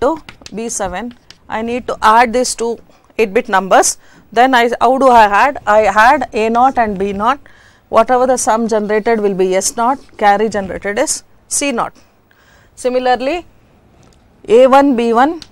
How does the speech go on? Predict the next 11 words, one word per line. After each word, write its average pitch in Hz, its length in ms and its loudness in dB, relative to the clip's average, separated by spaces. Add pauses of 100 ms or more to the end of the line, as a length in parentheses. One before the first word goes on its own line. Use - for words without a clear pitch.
(100)
S 226 240 -2
one, 254 320 -4
C 233 260 -6
one. 170 200 -8 (140)
The 214 100 -8
carry 254 400 4
generated 214 720 -2
is 226 260 0
added 220 440 0
to 226 100 2
the 302 200 4